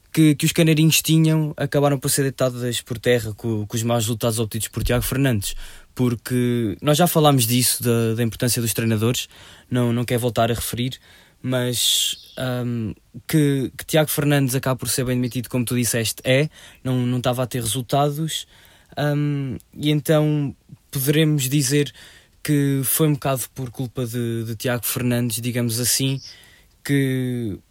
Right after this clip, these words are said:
não teve assim muito sucesso. Ahm, deixa-me dizer-te só que o Estoril, ahm, até hoje critica muito a posição da Liga Portugal,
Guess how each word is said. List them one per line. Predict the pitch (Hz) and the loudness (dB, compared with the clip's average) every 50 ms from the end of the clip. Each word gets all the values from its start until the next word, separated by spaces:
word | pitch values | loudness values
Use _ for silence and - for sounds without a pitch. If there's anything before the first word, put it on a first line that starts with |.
| _ _ _ - | _ _ _ -4
não | 156 190 202 | -2 -2 0
teve | 180 214 190 175 180 | 2 2 2 2 2
assim | 160 - - 151 | 2 2 4 4
muito | 151 151 143 135 - - | 6 4 4 2 2 0
sucesso. | - - - - - 107 101 101 - - - - _ _ _ _ _ _ _ - | 0 0 0 0 0 -2 -2 -2 -4 -6 -10 -12 _ _ _ _ _ _ _ -8
Ahm, | - 131 131 127 127 127 120 113 104 - _ _ _ _ _ _ _ _ _ - - - | -4 -4 -2 -2 -2 -4 -4 -6 -8 -10 _ _ _ _ _ _ _ _ _ -12 -8 -4
deixa-me | - 151 151 - 170 160 | 0 0 2 2 2 2
dizer-te | 160 165 139 160 151 - | 2 4 2 2 0 2
só | - - 160 156 | 2 2 2 0
que | - - | 0 -2
o | 156 | -4
Estoril, | - - - 151 147 156 147 147 143 - - - - - _ _ _ _ _ - | -4 -4 -2 0 2 2 2 0 -2 -6 -12 -20 -20 -20 _ _ _ _ _ -4
ahm, | - 147 147 143 139 139 139 135 - - _ | -2 0 2 2 0 0 0 -2 -4 -4 _
até | - 151 147 - - 160 156 151 | -2 -2 0 2 4 4 6 6
hoje | 143 143 147 147 135 - - 123 | 4 4 2 2 0 -2 -4 -6
critica | - - - 139 120 - 139 - 147 | -8 -8 -8 -6 -4 -4 -4 -2 -2
muito | 139 143 147 139 - | -2 0 0 -2 -2
a | 147 | -4
posição | 113 - 135 131 - - 139 | -4 -4 -4 -2 -2 -2 -2
da | 127 127 | -2 -2
Liga | 131 131 131 123 123 | -4 -4 -4 -4 -6
Portugal, | 110 - - - - - 127 127 123 127 123 107 | -8 -10 -12 -12 -8 -4 -2 -2 -2 -2 -4 -6